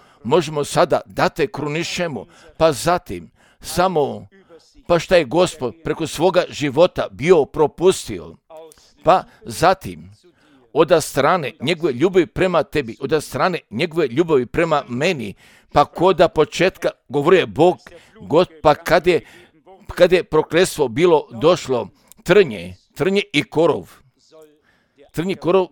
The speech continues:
će ti rađati. Pa zatim, tako je Gospod bio prihvatio i toga,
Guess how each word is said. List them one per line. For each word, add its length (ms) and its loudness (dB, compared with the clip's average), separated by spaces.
će 180 0
ti 300 -8
rađati. 800 -4
Pa 220 0
zatim, 560 -4
tako 300 0
je 60 -4
Gospod 440 -2
bio 200 2
prihvatio 760 -4
i 140 0
toga, 420 4